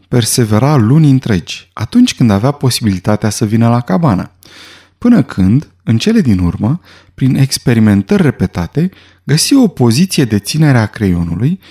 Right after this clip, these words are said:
care îngăduia să-l mânuiască și să-l controleze mai ușor, așa încât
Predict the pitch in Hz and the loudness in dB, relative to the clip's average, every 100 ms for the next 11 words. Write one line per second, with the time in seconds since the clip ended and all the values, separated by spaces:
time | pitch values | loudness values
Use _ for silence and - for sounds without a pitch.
0 | - _ - 240 262 220 175 127 170 202 | -20 _ -4 2 4 4 2 2 0 0
1 | 208 175 151 123 131 180 - 175 175 165 | 2 4 4 4 2 0 -2 -4 -2 -4
2 | 151 151 147 170 175 180 190 208 226 - | -2 -2 0 2 2 2 4 4 2 0
3 | 117 - _ _ _ _ - 165 - 247 | -2 -4 _ _ _ _ -6 -2 2 2
4 | 151 - 131 - | 2 0 -2 -4